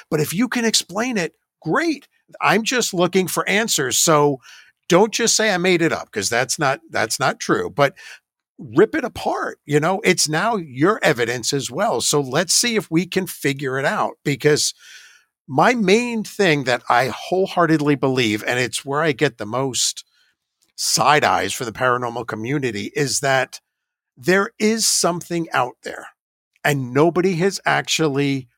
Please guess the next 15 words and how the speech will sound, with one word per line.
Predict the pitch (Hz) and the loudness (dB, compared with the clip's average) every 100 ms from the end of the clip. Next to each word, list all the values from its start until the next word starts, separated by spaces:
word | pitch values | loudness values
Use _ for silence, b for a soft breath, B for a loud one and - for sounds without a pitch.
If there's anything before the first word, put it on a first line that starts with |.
| _ | _
figured | - - 151 143 143 | -8 0 2 2 2
it | 135 | 2
out | 107 98 - | 2 0 -4
yet. | 90 - - _ _ | -14 -14 -20 _ _
If | 139 120 - | -6 -4 -4
somebody | - - - 131 151 202 | 0 2 2 0 0 0
has, | 220 185 143 110 110 113 - _ _ _ _ _ _ | 0 0 0 -2 -4 -6 -8 _ _ _ _ _ _
none | 104 113 139 | -2 0 2
of | 143 | 2
us | 151 | 0
could | - 156 | -2 -4
doubt | 143 135 156 | 0 0 0
it. | - - _ _ _ _ - | -4 -14 _ _ _ _ -4
So | - - 160 | 2 4 6
there | 165 160 | 6 4